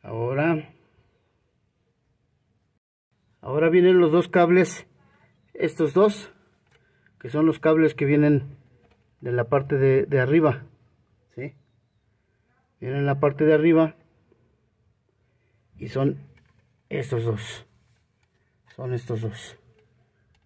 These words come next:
son estos dos, amigos. Entonces, este es el que viene de color negro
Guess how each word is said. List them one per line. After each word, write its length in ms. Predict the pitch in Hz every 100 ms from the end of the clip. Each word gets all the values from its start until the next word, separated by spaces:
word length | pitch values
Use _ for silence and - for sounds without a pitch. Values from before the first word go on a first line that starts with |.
| _ _ _ _
son 160 | - 135
estos 260 | 139 156 143
dos, 180 | 165
amigos. 500 | 160 151 143 135 - _ _ _ _ _ _ _
Entonces, 480 | _ 185 - 120 - _ _ _ _ _ _
este 560 | 180 180 180 185 190 -
es 140 | -
el 80 | 160
que 100 | 160
viene 240 | 156 160
de 140 | 147 139
color 300 | 143 151 151
negro 460 | 165 175 190 233